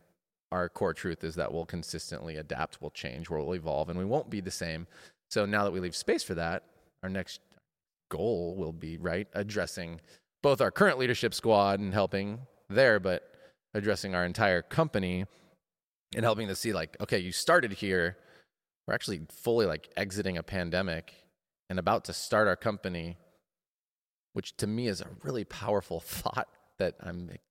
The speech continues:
sort of excited to share, that I think could be a pretty weighty feeling, is we're about to start Cat and Cloud. We have new values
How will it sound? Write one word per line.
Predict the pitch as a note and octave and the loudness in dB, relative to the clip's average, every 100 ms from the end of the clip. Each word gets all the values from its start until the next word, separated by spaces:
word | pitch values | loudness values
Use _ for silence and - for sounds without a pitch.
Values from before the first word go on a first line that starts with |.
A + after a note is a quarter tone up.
| _ - | _ -6
sort | - G#2 | 0 2
of | A2 | 2
excited | G#2 A2 G2+ | 2 2 2
to | G2+ | 0
share, | G#2 G#2+ | 2 2
that | G#2 | 2
I | F2 | 0
think | A2+ F2+ | -4 -8
could | G2 | -4
be | F#2 | -4
a | |
pretty | E2+ C3 G2 | -4 -4 -4
weighty | E2+ F#2 G#2 G#2 | -2 -2 -2 -6
feeling, | - A#2+ F#2+ | -4 -4 -4
is | F2 - - _ _ _ - | -8 -14 -20 _ _ _ -2
we're | |
about | G#2 A2+ - | 0 0 -2
to | |
start | - - F#2+ - | -4 0 0 0
Cat | - - | -4 -6
and | D#2 | -4
Cloud. | F2+ D2+ - _ _ _ _ _ _ _ _ _ _ _ _ _ _ _ _ _ _ | -4 -4 -8 _ _ _ _ _ _ _ _ _ _ _ _ _ _ _ _ _ _
We | F#2+ | -4
have | F2 D#2+ - _ _ _ - | -4 -4 -8 _ _ _ -6
new | G#2 | 0
values | G#2+ D#2+ E2 E2 E2+ - | 2 2 -2 -4 -8 -12